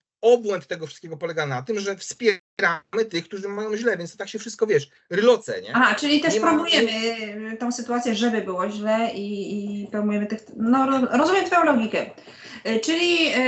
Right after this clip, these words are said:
Speaker 2: y, sugeruję, że lepiej jest, jeżeli chcemy pomóc, jednak przesłać tobie te pieniądze, komuś, kto ma jakąś koncepcję, w jaki sposób, y, pomóc i ma na to jakąś metodologię,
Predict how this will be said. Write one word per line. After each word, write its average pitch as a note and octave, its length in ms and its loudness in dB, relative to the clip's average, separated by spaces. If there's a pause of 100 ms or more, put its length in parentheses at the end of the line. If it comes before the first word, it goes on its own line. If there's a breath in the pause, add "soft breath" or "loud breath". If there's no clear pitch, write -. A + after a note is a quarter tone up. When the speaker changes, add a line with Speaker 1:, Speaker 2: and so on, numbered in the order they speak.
Speaker 2:
y, C4 40 -2
sugeruję, C#4+ 380 0
że B3+ 280 4
lepiej B3 640 4
jest, B3 400 -2
jeżeli A3+ 500 0
chcemy C4+ 280 2
pomóc, B3+ 380 2
jednak B3 260 2
przesłać C#4 480 0 (380)
tobie G3+ 440 2
te G3 160 -6
pieniądze, G3+ 800 0
komuś, E4+ 300 0
kto C#4+ 520 4 (220 loud breath)
ma C4+ 120 2
jakąś D#4 220 0
koncepcję, D4 460 0
w A3 40 -4
jaki C4 220 0
sposób, - 500 -6
y, F#3+ 280 -4
pomóc A3+ 420 0
i A3+ 240 0
ma A#3+ 140 6
na A#3+ 140 4
to A#3 80 -2
jakąś A#3 260 -2
metodologię, A3+ 800 2